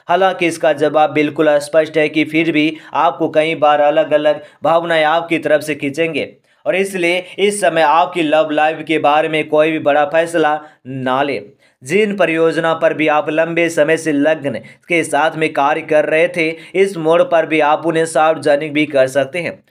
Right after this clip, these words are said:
और इस तरह से आप अपनी शैली पर भी मंच पर आगे भी की ओर से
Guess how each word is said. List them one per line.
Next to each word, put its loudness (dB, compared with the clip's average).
और 4
इस 2
तरह 4
से -2
आप 0
अपनी -2
शैली 2
पर 2
भी -2
मंच 0
पर 0
आगे 2
भी -2
की 0
ओर 4
से 0